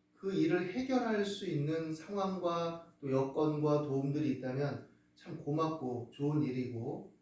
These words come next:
또 감사한 일이겠죠. 뭐, 요즘 보니까 유튜브에도 뭐 그런 영상들이 올라오기도 하는데, 저도 뭐 차를 타고 다니다 보면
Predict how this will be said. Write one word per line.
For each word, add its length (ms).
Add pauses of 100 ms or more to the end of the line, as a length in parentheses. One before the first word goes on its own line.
(120)
또 180
감사한 500
일이겠죠. 640 (760)
뭐, 220
요즘 400
보니까 380
유튜브에도 960
뭐 240
그런 260
영상들이 800
올라오기도 680
하는데, 600 (220)
저도 580 (160)
뭐 220
차를 320
타고 220
다니다 380
보면 480